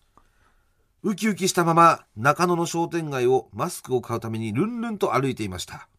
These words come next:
「よーし、どこにしようかな。阿佐ヶ谷ならあそこだな。あの店は知り合いが多いからやめとこう。あ、立ち飲みじゃないけど、行ってみたい焼き鳥屋あるんだよな。」そう思いながら返信しようとすると、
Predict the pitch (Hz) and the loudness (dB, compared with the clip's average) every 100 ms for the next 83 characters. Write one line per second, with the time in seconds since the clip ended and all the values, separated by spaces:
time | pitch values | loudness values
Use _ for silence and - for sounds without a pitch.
0 | _ _ _ - - - - _ _ - | _ _ _ -20 -20 -20 -20 _ _ -12
1 | 101 98 92 95 - 139 156 139 147 127 | -8 -6 -6 -6 -4 -4 -2 -2 -2 -2
2 | 127 127 135 139 139 113 - _ _ _ | 0 2 6 6 6 4 -8 _ _ _
3 | _ _ - - 156 143 113 90 82 - | _ _ -10 -8 -6 -6 -6 -6 -8 -10
4 | 95 98 95 98 98 - _ _ _ _ | -12 -10 -8 -8 -10 -12 _ _ _ _
5 | _ _ - 85 101 98 113 95 87 82 | _ _ -16 -10 -8 -2 -2 0 -2 -4
6 | 82 107 123 123 123 147 147 101 - 101 | -4 -2 -2 0 0 0 -2 -6 -6 -8
7 | 110 127 117 - _ _ _ _ _ - | -4 -2 -4 -6 _ _ _ _ _ -12
8 | - - - - _ _ _ _ - - | -10 -10 -14 -20 _ _ _ _ -8 -4
9 | - 180 190 196 208 196 170 147 131 113 | 0 2 2 2 2 0 0 2 0 0
10 | 120 113 180 185 226 151 135 151 143 135 | -8 -2 -2 0 2 2 0 -2 -2 0
11 | 151 170 147 127 123 127 135 135 131 110 | 0 -2 -2 -4 -4 -2 0 2 2 0
12 | - _ _ _ _ _ _ _ _ - | -8 _ _ _ _ _ _ _ _ -8
13 | 139 156 165 160 160 139 127 104 95 76 | -2 0 0 -2 -6 -4 0 0 0 -2
14 | 104 113 110 123 - 123 127 120 113 87 | -4 -2 -2 -6 -4 -2 -2 -2 -8 -8
15 | 87 92 87 | -6 -6 -6